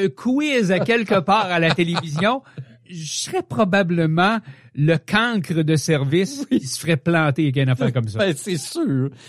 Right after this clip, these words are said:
Speaker 2: Mais non, mais c'est parce que je cherchais un quiz où je pourrais, <laughs> où,
Speaker 1: Vraiment,
Speaker 2: où je
Speaker 1: mais
Speaker 2: savais que c'est pas quelque chose que tu connaissais vraiment.
Speaker 1: Et voilà.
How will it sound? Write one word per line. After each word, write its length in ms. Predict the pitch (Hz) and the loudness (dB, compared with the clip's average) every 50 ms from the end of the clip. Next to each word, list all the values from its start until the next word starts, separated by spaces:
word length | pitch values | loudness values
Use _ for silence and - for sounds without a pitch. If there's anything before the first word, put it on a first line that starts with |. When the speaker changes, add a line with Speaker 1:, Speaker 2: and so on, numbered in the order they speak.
| - - 127 | -20 -6 -2
Speaker 2:
Mais 100 | 139 - | 2 2
non, 80 | 220 214 | 4 4
mais 120 | 175 151 | 2 0
c'est 100 | 120 - | -2 -2
parce 220 | 160 135 - - | -4 -4 -4 -6
que 80 | 156 170 - | -10 -14 -14
je 60 | - | -10
cherchais 500 | 139 - - - - 139 - - - 262 | -8 -8 -6 -4 -4 -4 -4 -2 0 2
un 200 | 262 247 170 127 | 4 4 4 4
quiz 640 | 117 - - - 160 202 208 214 190 156 127 - - - _ _ _ _ _ _ _ _ _ _ _ _ _ - | 2 0 -2 0 2 2 2 2 0 -2 -6 -8 -12 -16 _ _ _ _ _ _ _ _ _ _ _ _ _ -2
où 100 | 147 127 | -2 -2
je 80 | - | -2
pourrais, 380 | - - 156 143 127 147 - - 220 - - - 494 | -2 0 0 0 2 2 2 2 2 -2 -4 -6 -8
<laughs> 180 | 480 440 - 165 170 - - 131 | -10 -4 -2 -2 -2 -2 -2 0
où, 120 | 190 151 - - | 0 0 0 -2
Speaker 1:
Vraiment, 460 | - 143 147 151 165 170 175 175 220 190 | -8 -6 -2 0 2 2 4 4 4 4
Speaker 2:
où 20 | 196 | 4
je 60 | 208 | 4
Speaker 1:
mais 80 | 180 151 | 2 2
Speaker 2:
savais 580 | 151 151 214 208 202 160 - 151 160 - 277 - - - - _ _ _ | 2 2 2 2 2 4 4 4 4 2 0 -4 -12 -20 -20 _ _ _
que 420 | - - 143 139 143 147 156 - - _ _ _ _ _ _ _ | -2 0 2 4 4 2 2 0 -4 _ _ _ _ _ _ _
c'est 280 | - - - - 175 | -12 -6 -4 -2 -2
pas 180 | - - 381 285 | 0 0 -2 -2
quelque 260 | - - 143 - - | -2 -4 -6 -6 -8
chose 460 | - - - 175 175 180 175 147 - | -8 -4 -2 0 0 0 -2 -4 -2
que 100 | - 143 | -2 -2
tu 180 | 123 - - - | -2 0 -4 -6
connaissais 640 | - - 139 120 117 120 117 107 - - - 156 147 | -2 0 2 4 4 4 2 2 0 -2 0 0 0
vraiment. 640 | 123 98 101 117 113 113 101 90 95 98 101 90 - | 0 0 -2 -4 -4 -4 -4 -4 -4 -4 -4 -4 -4
Speaker 1:
Et 200 | - 226 226 226 202 | -6 -8 -8 -4 -2
voilà. 260 | 190 175 151 - | 0 0 0 -2